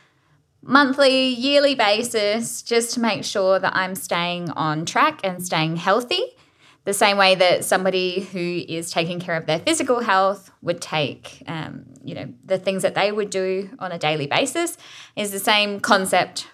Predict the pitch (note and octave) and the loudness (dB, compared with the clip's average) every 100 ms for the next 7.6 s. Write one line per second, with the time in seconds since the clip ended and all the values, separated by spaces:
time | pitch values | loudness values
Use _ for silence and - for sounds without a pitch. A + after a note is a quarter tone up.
0 | - E4+ F#4+ F4 F3 - - - F3+ F3+ | -4 2 2 2 0 -2 -6 -10 -6 -4
1 | E3+ F#3 F#3 G3 G#3 F#3 F#3+ F#3 F3 - | -4 -8 -10 -10 -8 -8 -8 -6 -6 -4
2 | A#3+ D#3 B2 F#4+ - - A3 C4 - - | -2 2 2 2 -2 -2 0 0 -4 -2
3 | D#4+ - E4+ F4 - F#2+ D#2 - _ _ | -2 -2 -6 -2 0 0 -2 -8 _ _
4 | _ _ _ _ _ _ - B3 B3 C4 | _ _ _ _ _ _ 0 4 4 4
5 | D4 F#4 - D4 E4+ F#4+ - C4+ D4+ B3+ | 2 -2 2 2 2 0 -2 -2 -4 -2
6 | B3 A3 G#3 G3 A3+ - - - - D#3 | 0 2 2 0 0 -6 -12 -6 0 0
7 | D#3 - - C3 D4 | 0 -6 -2 0 2